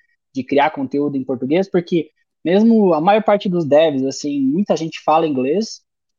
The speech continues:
mas mesmo trabalhando pra startup, né, enquanto eu trabalhava pra startup de fora do Brasil, rotina toda em inglês, discutia tudo em inglês,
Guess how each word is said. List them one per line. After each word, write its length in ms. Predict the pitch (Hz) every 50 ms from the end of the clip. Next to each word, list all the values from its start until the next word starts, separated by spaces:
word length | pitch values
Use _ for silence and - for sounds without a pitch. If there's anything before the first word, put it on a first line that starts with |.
| _ _ -
mas 840 | 135 131 131 131 135 135 135 131 131 131 127 123 123 120 - - - -
mesmo 380 | 135 139 143 160 170 180 170 151
trabalhando 500 | - 156 147 147 139 135 151 175 214 196
pra 140 | - 160
startup, 600 | 151 - - 131 - - 131 143 175 180 - -
né, 160 | 131 131 139 147 - - _ -
enquanto 320 | 131 - - 151 - -
eu 220 | 147 135 120 117 - _ _ -
trabalhava 400 | 135 127 127 131 143 156 156 147
pra 180 | - - 127
startup 400 | - - 127 120 - 131 - -
de 80 | 127 -
fora 160 | - 131 131
do 60 | 127
Brasil, 600 | 120 120 120 117 113 127 160 170 151 127 123 123 - _
rotina 420 | 151 143 - - - 175 160 139 -
toda 240 | - 160 160 156
em 40 | 147
inglês, 400 | 131 127 135 151 170 156 147 131
discutia 460 | 127 - - - 127 - - 165 147 -
tudo 140 | - 156 151
em 40 | 147
inglês, 340 | 139 139 147 165 190 -